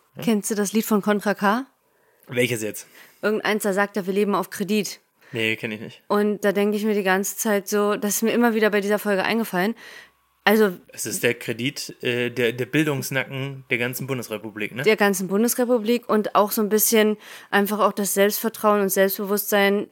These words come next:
Speaker 2: der Lehramtsstudenten, die
Speaker 1: Wird schon
Speaker 2: überhaupt
Speaker 1: irgendwie klappen, ne?
Speaker 2: Ja, genau, und sich dann zu
Speaker 1: Das ist in der
Speaker 2: denken
Speaker 1: Politik aber genauso. Wird schon irgendwie klappen.
Speaker 2: Ja, und die einfach dann so ein bisschen zu, ja,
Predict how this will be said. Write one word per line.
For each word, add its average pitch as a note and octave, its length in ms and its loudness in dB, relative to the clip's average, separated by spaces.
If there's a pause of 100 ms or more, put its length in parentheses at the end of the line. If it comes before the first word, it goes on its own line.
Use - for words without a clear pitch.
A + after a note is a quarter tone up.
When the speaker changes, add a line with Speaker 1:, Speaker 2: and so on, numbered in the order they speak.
(140)
Speaker 2:
der F#3+ 420 4
Lehramtsstudenten, G3+ 880 2
die G3+ 160 0
Speaker 1:
Wird B3 120 -2
schon G3+ 100 6
Speaker 2:
überhaupt E3 180 4
Speaker 1:
irgendwie C#3 240 2
klappen, A2 460 -2
ne? F#3+ 200 -2
Speaker 2:
Ja, A#3 360 6
genau, A3 400 4
und G3+ 140 0
sich A3 180 0
dann G#3+ 180 4
zu - 80 0
Speaker 1:
Das F3+ 80 0
ist - 40 0
in B2+ 40 4
der - 80 6
Speaker 2:
denken - 80 -4
Speaker 1:
Politik E3 320 0
aber A#2 120 0
genauso. A#2 440 -4
Wird C#3 160 -4
schon B2+ 120 -4
irgendwie G2+ 220 -6
klappen. F2+ 340 -8 (100)
Speaker 2:
Ja, G#3 280 2 (140)
und G#3 320 0
die G#3+ 140 2
einfach G#3 320 2
dann G#3 200 2
so G#3+ 80 0
ein G#3 60 2
bisschen G#3 360 2
zu, G#3 320 2
ja, G#3 360 4